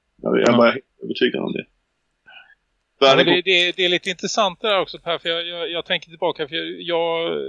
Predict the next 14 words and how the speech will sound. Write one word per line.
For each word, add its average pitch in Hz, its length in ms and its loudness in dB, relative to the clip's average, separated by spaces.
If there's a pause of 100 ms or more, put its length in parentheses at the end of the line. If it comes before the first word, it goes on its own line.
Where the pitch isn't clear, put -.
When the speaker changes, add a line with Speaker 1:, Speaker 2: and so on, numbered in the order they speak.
(120)
Speaker 2:
jag 160 180 -4
har 165 120 2
ju 170 100 0
arbetat 160 560 0
med 180 300 -2
I 180 120 -4 (180)
T 120 180 -4 (640)
Speaker 1:
Mm. 196 100 -18 (500)
Speaker 2:
hela 135 240 4
min, 131 300 -8
eh, - 840 -12
min 156 180 0
yr-, 151 180 4
yrkesbana. 135 840 0